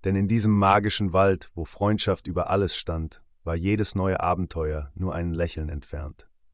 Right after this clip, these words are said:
Also, liebe Freunde, hält die Geschichte von Teddy und Bingo erst einmal hier an. Aber vergesst nicht, jedes Ende ist auch der Anfang von etwas Neuem. Wer weiß, vielleicht treffen Sie beim nächsten Mal wirklich einen Drachen,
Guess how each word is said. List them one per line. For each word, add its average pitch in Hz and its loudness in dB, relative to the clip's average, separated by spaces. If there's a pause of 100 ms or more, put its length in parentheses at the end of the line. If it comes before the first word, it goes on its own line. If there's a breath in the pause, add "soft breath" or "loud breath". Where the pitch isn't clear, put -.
(840)
Also, 107 2
liebe 104 2
Freunde, 87 -2 (540)
hält 110 2
die 107 0
Geschichte 113 0
von 92 -4
Teddy 104 0
und 90 -6
Bingo 92 0
erst 87 -4
einmal 82 -4
hier 87 -6
an. 78 -8 (960)
Aber 92 0
vergesst 101 0
nicht, 76 -8
jedes 104 0
Ende 95 0
ist - -8
auch 76 -6
der - -6
Anfang 82 -4
von 80 -12
etwas - -10
Neuem. 73 -8 (920)
Wer 87 0
weiß, 95 2 (240)
vielleicht 131 8
treffen 120 6
Sie 107 2
beim 92 4
nächsten 104 2
Mal 90 2
wirklich 92 -2
einen 87 0
Drachen, 80 -2